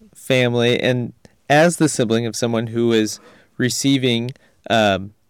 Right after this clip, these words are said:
speech language treatment as well as other treatment, I'm wondering how you think the experience influenced your life.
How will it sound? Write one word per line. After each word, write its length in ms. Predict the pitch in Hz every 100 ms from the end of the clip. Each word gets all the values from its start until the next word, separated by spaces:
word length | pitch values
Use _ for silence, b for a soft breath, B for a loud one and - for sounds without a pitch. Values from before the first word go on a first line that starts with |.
| -
speech 340 | - - 160 -
language 320 | 139 131 -
treatment 380 | 131 117 123 -
as 100 | 123
well 120 | 123
as 100 | 123 -
other 380 | 131 139 139 -
treatment, 460 | - 120 101 104 123 b b b b
I'm 180 | - 147
wondering 520 | 151 170 185 180 170 -
how 240 | - 151
you 200 | 151 151
think 340 | 139 147 139 -
the 160 | 127
experience 880 | 113 - 127 123 120 117 110 - - _
influenced 480 | 131 123 143 131 -
your 80 | 165
life. 340 | 160 95 -